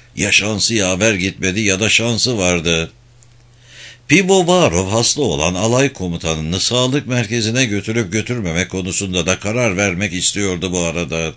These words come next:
Karargahın yeraltı sığınağına geri dönen Pivovarov, yolda bir Alman hava mermisinin parçaları neredeyse öldürüyordu onu.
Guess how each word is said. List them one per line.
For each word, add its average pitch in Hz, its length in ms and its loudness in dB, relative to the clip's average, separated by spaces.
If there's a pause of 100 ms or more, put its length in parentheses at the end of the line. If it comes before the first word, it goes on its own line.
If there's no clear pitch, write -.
(680)
Karargahın 156 640 6
yeraltı 143 560 2
sığınağına 123 720 0
geri 107 340 0
dönen 82 300 0
Pivovarov, 78 840 0 (280)
yolda 87 400 0
bir 90 100 0
Alman 90 420 0
hava 87 280 0
mermisinin 87 760 0
parçaları 92 680 -2
neredeyse 95 500 0
öldürüyordu 90 680 0
onu. 82 360 0